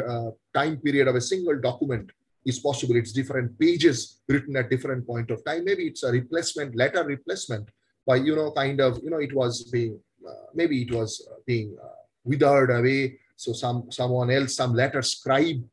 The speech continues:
was assigned to copy one particular page of that. This is, after all, a birch bark document, right? And it's absolutely mutilated,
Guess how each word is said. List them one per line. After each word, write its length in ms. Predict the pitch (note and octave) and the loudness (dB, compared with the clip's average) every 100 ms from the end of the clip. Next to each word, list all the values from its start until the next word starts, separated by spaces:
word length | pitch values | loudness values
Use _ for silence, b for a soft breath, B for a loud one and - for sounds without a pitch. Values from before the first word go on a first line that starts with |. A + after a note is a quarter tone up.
| _ _ B2+ | _ _ -2
was 120 | B2 | 0
assigned 560 | B2 A#2+ D3 D#3 E3 D#3 | 0 -2 -2 -2 -2 0
to 80 | C#3+ B2 | -2 0
copy 240 | B2 D3+ | -2 -2
one 180 | C3+ C3 | -2 -2
particular 460 | B2+ - C3 C3 A#2+ | -4 -4 -4 -2 -2
page 260 | - C#3 D3+ | 0 0 0
of 80 | B2+ | 0
that. 200 | C#3 C3 | -2 -2
This 160 | C3+ C3+ | -4 -6
is, 100 | C3+ - | -8 -8
after 280 | B2 - C3+ | -8 -4 -2
all, 140 | C3+ | -2
a 40 | A#2 | -4
birch 680 | G#2+ D3 F#3+ - - A#2+ G#2+ | 0 0 0 -2 -6 -8 -2
bark 420 | C3+ C#3+ - - - _ _ _ _ _ _ _ - | 2 2 0 -12 -20 _ _ _ _ _ _ _ 0
document, 560 | B2+ B2 B2 G2 F#2+ - _ | 0 2 -2 -4 -10 -18 _
right? 260 | D3+ F3 F3 - _ _ - | -2 -2 -2 -14 _ _ -4
And 160 | A3 | -2
it's 380 | G#3+ G#3 - - _ _ C#3+ D#3+ | 0 -4 -8 -12 _ _ -2 0
absolutely 540 | D#3 F#3 F3 E3 C#3 | 0 2 4 4 2
mutilated, 680 | A#2+ A#2+ B2 A2 G#2 C3 C3 | 2 2 0 -4 -2 -4 -4